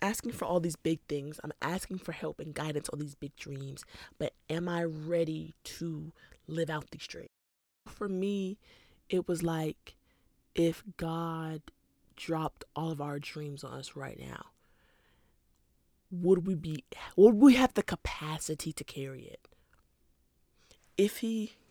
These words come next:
if he gave me my dream right now, if he was like,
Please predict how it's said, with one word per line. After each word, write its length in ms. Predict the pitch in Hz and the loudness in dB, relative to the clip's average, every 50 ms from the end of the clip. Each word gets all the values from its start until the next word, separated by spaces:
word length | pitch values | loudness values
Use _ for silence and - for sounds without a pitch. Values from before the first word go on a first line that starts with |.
| - _ _ _ _ _ - | -20 _ _ _ _ _ 0
if 200 | 180 202 214 - | 0 0 0 0
he 120 | - 247 - | -4 -6 -2
gave 280 | - 202 190 190 190 196 | 0 0 0 0 -2 -2
me 80 | 175 | -4
my 160 | 175 170 165 165 | -2 -2 -2 -4
dream 260 | 151 156 147 143 147 | -4 -6 -8 -8 -8
right 180 | 143 143 139 | -8 -10 -10
now, 220 | - - - - - - _ _ _ _ _ _ _ _ _ _ _ _ - _ _ _ - | -12 -16 -18 -20 -20 -20 _ _ _ _ _ _ _ _ _ _ _ _ -20 _ _ _ -14
if 100 | - 156 | -14 -10
he 100 | - 185 | -8 -8
was 140 | 180 165 165 | -8 -8 -10
like, 220 | 165 156 151 - | -12 -16 -16 -18